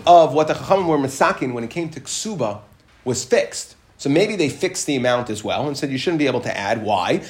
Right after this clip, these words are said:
Shalavayish es misha ein loy. Not to, as not, as to not embarrass anybody who cannot afford to add. Kamash malan,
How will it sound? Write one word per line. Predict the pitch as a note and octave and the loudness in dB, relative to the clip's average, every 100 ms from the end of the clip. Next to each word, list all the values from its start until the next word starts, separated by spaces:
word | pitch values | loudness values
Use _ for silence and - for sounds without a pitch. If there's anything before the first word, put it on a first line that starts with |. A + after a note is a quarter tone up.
| - | -6
Shalavayish | - C#3 C3 C#3 F3+ D#3+ D3+ - | 2 6 6 6 8 6 4 0
es | C3 C3 | -4 2
misha | D3+ - G#2+ | 0 0 -6
ein | G2 F#2+ | -8 -4
loy. | G#2+ F#3 A#3 - _ _ _ _ | 2 2 0 -8 _ _ _ _
Not | D3 G#3 G#3+ | 6 6 4
to, | F#3 | 2
as | C#3+ C3+ | 2 4
not, | E3 E3+ | 2 4
as | G#3+ A#3 | 2 2
to | - G3 | 0 4
not | G3+ F3 | 6 6
embarrass | D#3+ E3 G#3 G#3+ - | 6 6 6 4 2
anybody | F3+ F3+ E3 C#3+ | 2 4 4 2
who | D3+ | 0
cannot | - G#3 A3 G3 | 2 4 4 4
afford | D#3+ A3 C4 F#3 C#3 G#2 - | 2 4 8 8 6 -4 -6
to | - G#2 | -6 -4
add. | F#2+ A2 A#3+ - _ _ _ _ | -2 -2 -4 -6 _ _ _ _
Kamash | - F3 A3 G#3+ | 2 6 6 4
malan, | - C#4 E4 A#3 A#3+ B3 | 4 8 8 6 -2 -8